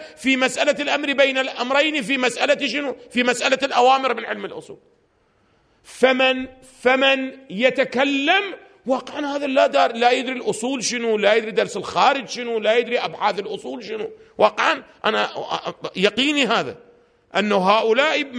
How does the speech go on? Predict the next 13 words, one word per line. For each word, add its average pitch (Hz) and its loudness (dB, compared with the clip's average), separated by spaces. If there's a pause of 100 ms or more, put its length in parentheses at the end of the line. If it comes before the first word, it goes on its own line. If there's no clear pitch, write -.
(260)
من 214 0
ما 220 0
أدري 233 -2
منين 285 2
جايين 294 2
قاعدين 226 0
بحث - -10
الخارج، - -14 (1000)
وإلا 165 0
هذا، 190 0
هذه 311 2
أبحاث 285 0
الخارج. 240 -4